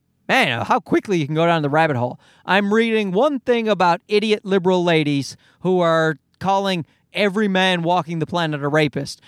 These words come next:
And I go straight from that to, uh, uh, a documentary where they're saying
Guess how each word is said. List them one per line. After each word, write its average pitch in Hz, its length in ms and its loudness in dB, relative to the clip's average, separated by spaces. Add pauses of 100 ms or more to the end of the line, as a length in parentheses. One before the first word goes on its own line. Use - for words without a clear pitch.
(120)
And 175 160 2
I 180 100 4
go 170 140 4
straight 240 460 0
from 254 180 -4
that 175 340 0 (340)
to, 185 360 0
uh, 156 320 0 (500)
uh, 160 360 0 (340)
a 165 100 0
documentary 196 720 0
where 151 240 2
they're 147 100 0
saying 160 340 0